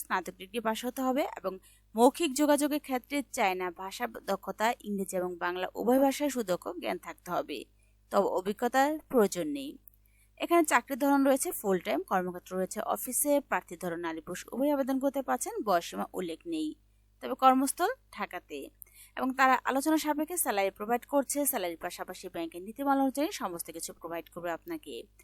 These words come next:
আমি আপনাদের জন্য ভিডিও ডেসক্রিপশন বক্সে আবেদনের লিঙ্কটি দিয়ে দিব এবং বিডি জবস থেকেও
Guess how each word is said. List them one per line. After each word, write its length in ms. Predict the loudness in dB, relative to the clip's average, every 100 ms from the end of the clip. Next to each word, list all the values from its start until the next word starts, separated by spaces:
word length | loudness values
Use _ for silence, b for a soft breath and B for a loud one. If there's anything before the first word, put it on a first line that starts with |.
| b b 2 6
আমি 160 | 6 4 0
আপনাদের 320 | -6 -6 -8 -6
জন্য 140 | -6 -4 -2
ভিডিও 180 | 0 0
ডেসক্রিপশন 380 | -2 -6 -6 0 0
বক্সে 260 | 0 -2 -4 -4
আবেদনের 320 | -8 -8 -8 -6
লিঙ্কটি 240 | -6 -4 -2
দিয়ে 120 | -2 0
দিব 120 | 2 4 4
এবং 100 | 0 -2
বিডি 140 | -2 0
জবস 180 | -2 -4
থেকেও 220 | -6 0